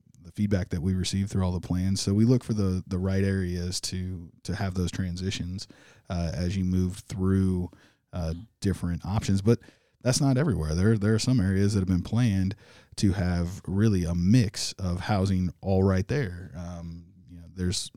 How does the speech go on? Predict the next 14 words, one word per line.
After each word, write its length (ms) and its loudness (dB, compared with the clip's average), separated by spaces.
several 480 2
different 320 -4
places, 640 -4
uh, 240 -4
like 280 -4
that. 180 -6
There's 220 -4
a 40 -10
couple 240 -4
of 60 0
new 140 4
ones 180 2
coming 240 -2
on, 280 -4